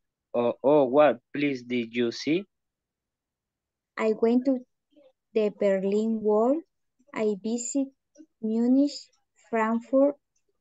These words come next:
Speaker 2: or Hamburg. Then I visit the Bavarian Alps, the Black Forest,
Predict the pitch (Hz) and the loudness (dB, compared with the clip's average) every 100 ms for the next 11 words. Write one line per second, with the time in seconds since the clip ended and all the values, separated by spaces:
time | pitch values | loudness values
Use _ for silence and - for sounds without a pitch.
0 | _ _ - 226 233 247 247 _ _ _ | _ _ -4 -2 -2 -2 -6 _ _ _
1 | _ _ _ _ _ _ _ - 247 233 | _ _ _ _ _ _ _ -4 -2 -2
2 | - 185 277 - _ _ _ _ _ _ | -2 -4 -6 -12 _ _ _ _ _ _
3 | _ _ - 214 220 254 262 - 226 214 | _ _ 0 2 4 2 0 -4 -2 -2
4 | 180 214 226 - 240 _ _ _ _ _ | -2 -4 -4 -4 -6 _ _ _ _ _
5 | _ 214 202 202 202 196 208 220 214 220 | _ 0 0 -2 -2 -2 0 0 0 -6
6 | - 202 208 240 269 _ - _ _ _ | -8 -4 -2 -2 -6 _ -20 _ _ _
7 | _ _ _ - 202 190 202 202 220 - | _ _ _ -2 -2 2 2 2 -2 -10
8 | - - 220 220 233 262 277 - | -20 -6 0 2 4 2 2 -4